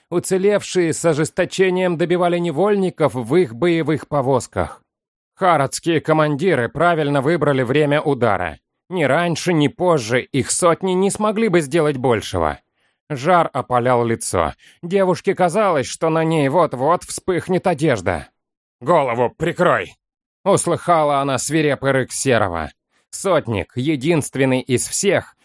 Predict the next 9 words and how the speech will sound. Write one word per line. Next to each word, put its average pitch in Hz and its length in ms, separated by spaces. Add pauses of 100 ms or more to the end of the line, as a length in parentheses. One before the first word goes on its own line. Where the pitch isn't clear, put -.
(140)
остался 196 580
стоять, 180 420
словно 165 380
пламя 185 400
не 175 180
могло 196 440
причинить 170 560
ему 151 260
вреда. 104 460